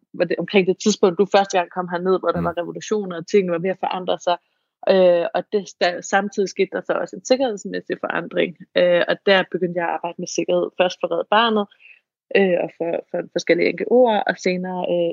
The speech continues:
Speaker 1: etablerede jeg sammen med min yemenitiske partner et sikkerhedsfirma, der specialiserede sig i at lave bæredygtig sikkerhed for, øh, for de internationale aktører i Yemen.
Speaker 2: Men giv os et billede af, hvordan der ser ud i Sanaa nu, for du fortalte mig her tidligere på ugen,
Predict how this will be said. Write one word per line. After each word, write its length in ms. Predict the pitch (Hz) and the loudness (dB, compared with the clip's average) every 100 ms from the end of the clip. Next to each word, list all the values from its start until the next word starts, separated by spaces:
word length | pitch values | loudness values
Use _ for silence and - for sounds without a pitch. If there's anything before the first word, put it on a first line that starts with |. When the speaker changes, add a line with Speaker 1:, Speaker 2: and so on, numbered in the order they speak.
| - | -2
Speaker 1:
etablerede 560 | - - 185 175 - 180 | -6 0 2 2 2 0
jeg 80 | - | -2
sammen 160 | 185 170 | -6 -6
med 60 | 170 | -6
min 120 | 165 | -4
yemenitiske 480 | 165 196 233 247 226 - | 2 4 4 0 -4 -6
partner 260 | 190 190 180 | -6 -4 -6
et 140 | 175 | 0
sikkerhedsfirma, 600 | - 180 180 - 175 170 175 | 2 2 0 -2 -2 -2 -4
der 100 | 175 - | -6 -10
specialiserede 580 | - - 175 - 185 175 | -10 -8 -6 -2 2 2
sig 180 | - 165 - 185 | 4 2 4 4
i 20 | - - - - - | 4 -10 -20 -18 -2
at 100 | 190 | 4
lave 160 | 180 170 - | 4 4 2
bæredygtig 540 | 170 175 185 175 185 - | 2 2 -2 -4 -8 -2
sikkerhed 420 | 170 180 175 165 _ _ - | 0 0 0 -2 _ _ -6
for, 140 | 170 165 170 | -4 -4 -6
øh, 120 | 175 - | -8 -2
for 80 | 175 | 2
de 80 | |
internationale 840 | 175 175 185 170 - 180 165 165 175 _ - | 2 0 -8 -8 -6 -4 -4 -4 -6 _ -8
aktører 400 | 175 - 175 165 | -6 -2 -2 -2
i 40 | 156 | -2
Yemen. 280 | - 160 160 _ _ _ _ _ _ - | -2 -4 -14 _ _ _ _ _ _ 0
Speaker 2:
Men 120 | 98 90 _ - | 0 0 _ -4
giv 120 | 117 | 2
os 80 | 131 | 4
et 100 | 139 | 4
billede 240 | 110 110 120 | 2 4 4
af, 60 | |
hvordan 200 | 104 95 | 4 4
der 60 | 107 | 2
ser 160 | 107 | 4
ud 100 | 98 | 4
i 60 | 104 | 4
Sanaa 340 | 98 82 92 | 2 2 4
nu, 200 | 92 90 | 4 4
for 160 | 85 - | 2 -4
du 120 | - | -6
fortalte 360 | 92 104 110 - | -4 -2 -2 0
mig 120 | 104 | -2
her 180 | 95 87 | -2 -4
tidligere 280 | 92 104 107 | -2 0 0
på 100 | 98 | 2
ugen, 320 | 82 92 98 | 2 4 2